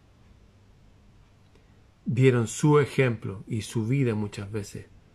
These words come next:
por su gente. Hay pocos de esos ejemplos, pero los hay. Necesitamos buenos ejemplos.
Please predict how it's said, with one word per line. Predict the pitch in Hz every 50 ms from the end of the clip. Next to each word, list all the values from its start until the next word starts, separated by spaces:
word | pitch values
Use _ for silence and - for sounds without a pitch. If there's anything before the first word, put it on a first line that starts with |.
| - - - - - - -
por | - 110 101
su | - - 110
gente. | - - 107 98 92 - - - - - - - - - - _ -
Hay | - - 104 107 - -
pocos | - 190 220 202 165 165 165
de | 160 170
esos | 170 170 165 160
ejemplos, | 147 - - 190 175 143 - 131 117
pero | 127 120 123
los | 120 120 117
hay. | 131 156 165 120 92 - - - - - - - - - - - - - - - - -
Necesitamos | 113 101 - 110 - - 123 110 139 139 147 151 143 123
buenos | 127 147 151 143 143 139
ejemplos. | 131 120 - 156 143 127 - - 104 90